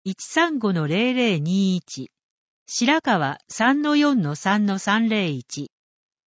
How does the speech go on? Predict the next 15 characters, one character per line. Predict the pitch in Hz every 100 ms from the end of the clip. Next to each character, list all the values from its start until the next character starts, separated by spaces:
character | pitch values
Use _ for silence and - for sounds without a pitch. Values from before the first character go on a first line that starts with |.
| -
電 | 196 240 220
話、 | 196 196 _ _ _ -
三 | - 269 320
六 | 320 - 208
四 | 185 190
一 | 185 - 147 151 _
一 | 190 - 302 311
一 | - 170
八 | 160 - 196
一。 | 180 - 135 - _ _ _ _ _ _ _ _
フ | 285
ァ |
ッ | 302
ク | -
ス、 | - 151